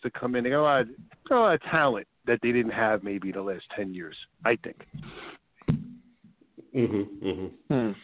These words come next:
Speaker 2: J T?
Speaker 3: You know, Frank, though, Frank, I gotta say, uh, you look back at, you know, let's,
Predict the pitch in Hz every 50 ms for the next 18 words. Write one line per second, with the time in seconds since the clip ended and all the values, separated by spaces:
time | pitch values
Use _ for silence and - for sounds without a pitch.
0 | - - - - - - - - - 147 147 131 - - 156 165 175 180 175 156
1 | 135 - - 175 175 175 175 160 - - 156 147 139 131 123 123 - _ _ _
2 | - - 190 190 175 156 165 165 - 170 165 156 147 - - 165 156 151 143 139
3 | 131 131 131 131 - _ _ _ _ - 151 151 156 190 170 - - - 147 143
4 | 143 139 - 139 123 123 120 113 113 113 _ _ 139 135 120 113 113 110 107 _
5 | _ _ _ _ _ - 135 139 120